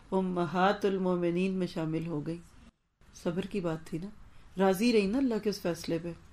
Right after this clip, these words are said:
ہم تو اس کو الزام دیں، اس کو کہیں، اس کو پکڑیں، اس کو پکڑیں،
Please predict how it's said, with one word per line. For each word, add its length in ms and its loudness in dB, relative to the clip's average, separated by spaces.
ہم 300 4
تو 120 6
اس 120 -2
کو 120 2
الزام 460 2
دیں، 200 2
اس 200 0
کو 200 0
کہیں، 320 0
اس 180 -2
کو 180 0
پکڑیں، 420 0
اس 160 -4
کو 160 -2
پکڑیں، 400 4